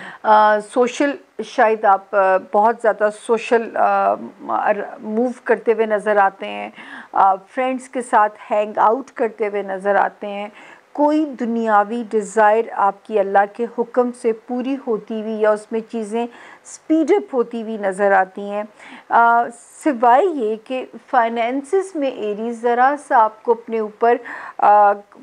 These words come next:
कहते हैं ना, ज़रा पाबंदी लगानी पड़ेगी, अ, अपने ऊपर ज़रा सा नफ्स पे काबू करना पड़ेगा कि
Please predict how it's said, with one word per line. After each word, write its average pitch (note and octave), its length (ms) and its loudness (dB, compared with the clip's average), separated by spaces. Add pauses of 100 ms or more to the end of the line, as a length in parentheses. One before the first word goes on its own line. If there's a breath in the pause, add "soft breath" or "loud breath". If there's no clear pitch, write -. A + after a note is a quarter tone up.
(160)
कहते A3+ 360 -6
हैं E4+ 40 0
ना, A4 100 -6
ज़रा C4+ 280 2
पाबंदी A3+ 720 -4
लगानी G#3 480 0
पड़ेगी, G#3 720 -4 (260)
अ, G#3+ 380 2 (440 loud breath)
अपने A#3+ 300 -4
ऊपर A#3 220 0
ज़रा G#3 300 2
सा G#3 340 2 (180)
नफ्स A3+ 440 -2
पे B3+ 160 -10
काबू A3 420 -2
करना G3+ 400 -2
पड़ेगा G3+ 500 0
कि A#3 400 -4